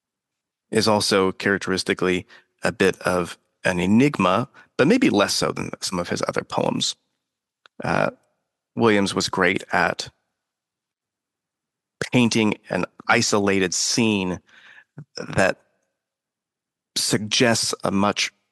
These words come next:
broader world just beyond the edges of it. And so we get a very tight, limited moment here. Uh,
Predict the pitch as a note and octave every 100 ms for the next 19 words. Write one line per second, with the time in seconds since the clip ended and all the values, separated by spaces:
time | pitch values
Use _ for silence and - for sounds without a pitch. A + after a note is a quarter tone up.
0 | _ _ G2 G2 G2 G2 G2 F2+ E2+ -
1 | G2+ G2 F#2 F2+ E2+ - G#2 F#2+ - E2+
2 | E2+ F2 E2+ - F#2 F2 F2+ - - -
3 | F2 - _ _ _ _ _ _ _ _
4 | _ _ _ _ _ _ _ - _ _
5 | _ _ _ - - G2+ F#2 - - -
6 | - G2+ G2+ G2+ - G#2+ G2 F#2 _ _
7 | - - A2+ A2 - - _ _ - G2+
8 | G#2+ G#2 F#2+ F2 G#2+ C3+ C3+ A#2 A#2+ A#2
9 | A2 G#2 _ _ _ _ _ _ _ -
10 | - -